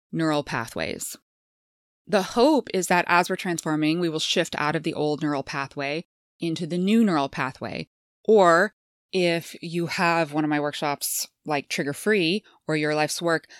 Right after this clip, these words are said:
there are a lot of reprogramming processes in there that actually reprogram the old neural pathway into a new neural pathway. And that is a much,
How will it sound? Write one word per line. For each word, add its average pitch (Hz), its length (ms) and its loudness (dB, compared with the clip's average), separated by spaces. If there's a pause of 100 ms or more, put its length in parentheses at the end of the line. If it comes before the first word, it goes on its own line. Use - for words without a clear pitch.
(140)
there 165 140 0
are 160 40 2
a 156 60 0
lot 156 180 -2
of 160 140 -2 (140)
reprogramming 170 1300 2 (180)
processes 170 680 0
in 151 240 0
there 143 200 -2
that 143 140 -2
actually 156 580 -2
reprogram 190 1080 0 (260)
the 190 140 -6 (140)
old 202 320 8
neural 170 320 2
pathway 143 440 -4
into 160 420 -2
a 147 80 -4
new 156 280 0
neural 147 220 2
pathway. 135 400 -6
And 143 240 -6
that 147 240 -4 (340)
is 151 180 -4
a 143 60 -4
much, 160 580 0